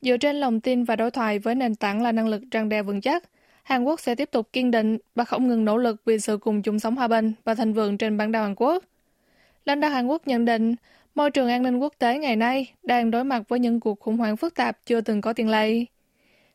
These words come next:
Tiếp đó, ông May chỉ ra rằng sự phát triển vượt bậc của công nghệ, trong đó có trí tuệ nhân tạo A I,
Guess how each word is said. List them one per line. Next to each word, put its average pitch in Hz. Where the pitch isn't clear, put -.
Tiếp 247
đó, 233
ông 285
May 294
chỉ 240
ra 262
rằng 247
sự 247
phát 330
triển 233
vượt 233
bậc 220
của 220
công 247
nghệ, 220
trong 240
đó 220
có 277
trí 294
tuệ 226
nhân 214
tạo 214
A 233
I, 262